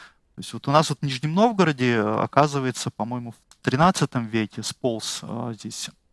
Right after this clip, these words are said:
э, монастырь, э, фактически центр города. Вот он сполз в реку, он,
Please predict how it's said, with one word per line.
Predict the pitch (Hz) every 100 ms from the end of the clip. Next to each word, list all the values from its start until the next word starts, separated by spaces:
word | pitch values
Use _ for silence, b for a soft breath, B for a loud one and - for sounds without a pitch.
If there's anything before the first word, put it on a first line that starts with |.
| _ -
э, | 120 131
монастырь, | 143 165 - 226 247 170 -
э, | 135 123 117 120 - _ 123 117
фактически | 123 - - -
центр | - 135 113 -
города. | 131 240 254 151
Вот | 123
он | 143
сполз | 131 - 156 123 - 135
в |
реку, | 180 262 - 196
он, | - 139 127